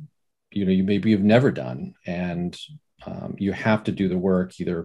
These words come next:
prototyping or investigation or next level of costing, to really identify, manage, and mitigate those items. Um,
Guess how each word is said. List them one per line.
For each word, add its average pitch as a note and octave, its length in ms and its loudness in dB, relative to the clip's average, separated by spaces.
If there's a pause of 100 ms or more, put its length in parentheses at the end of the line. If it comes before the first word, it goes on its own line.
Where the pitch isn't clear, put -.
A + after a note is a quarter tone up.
prototyping F#2+ 840 0
or D#2+ 100 -8
investigation F2+ 920 -2
or - 120 -8
next F#2 340 -2
level F2+ 380 -4 (600)
of F#2 120 -4
costing, F2+ 680 -2
to F2+ 140 -10
really F#2+ 720 4 (460)
identify, F#2 580 0
manage, F2+ 480 0
and E2+ 140 -6
mitigate F2+ 460 -4
those E2 200 -10
items. - 580 -12 (120)
Um, - 520 -12